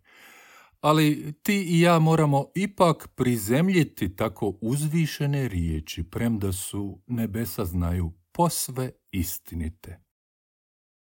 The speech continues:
Ono što ti savjetujem je da ne budeš nesretan prije nego što kriza dođe, jer bi moglo biti da te opasnosti pred čijom si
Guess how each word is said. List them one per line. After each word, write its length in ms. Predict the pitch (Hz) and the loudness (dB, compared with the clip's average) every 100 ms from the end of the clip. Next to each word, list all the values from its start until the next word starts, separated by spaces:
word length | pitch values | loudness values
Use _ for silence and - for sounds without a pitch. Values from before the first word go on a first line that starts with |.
| _ _ | _ _
Ono 480 | 151 160 151 143 - | 4 6 8 6 2
što 280 | - - - | -10 -4 -2
ti 180 | 131 135 | 0 -2
savjetujem 1000 | - 123 143 175 156 - 92 80 73 71 - _ _ _ _ _ | 0 2 4 4 0 -2 -6 -8 -8 -12 -18 _ _ _ _ _
je 180 | 175 175 | -2 0
da 140 | 165 | 2
ne 180 | 160 214 | 2 0
budeš 480 | 185 175 127 110 - | 0 0 0 0 0
nesretan 880 | 135 143 - 147 139 - 120 110 98 _ | 0 0 -2 -4 -4 -2 -2 -2 -4 _
prije 580 | - 95 160 175 104 80 | -6 2 4 6 4 0
nego 360 | 80 80 78 80 | 0 -2 -2 -4
što 320 | - - 78 | -6 -6 -8
kriza 480 | - 82 80 76 85 | -6 -6 -6 -6 -8
dođe, 520 | 73 80 78 73 - _ _ _ _ _ - - - | -8 -10 -10 -14 -20 _ _ _ _ _ -20 -16 0
jer 220 | 123 110 | 2 4
bi 120 | 107 | 2
moglo 400 | 113 120 107 104 | 2 0 0 -2
biti 540 | 101 123 - 120 107 - _ - | 0 -2 -2 -4 -4 -8 _ -4
da 220 | 104 95 | -2 -2
te 220 | 92 90 92 | -2 -4 0
opasnosti 1200 | 90 - 80 80 95 - - 170 170 - 160 - | -2 -2 -2 2 2 0 0 0 0 -2 -6 -4
pred 320 | 104 90 - | -4 -4 -6
čijom 400 | - - 85 90 | -10 -4 0 0
si 240 | 82 - | -2 -4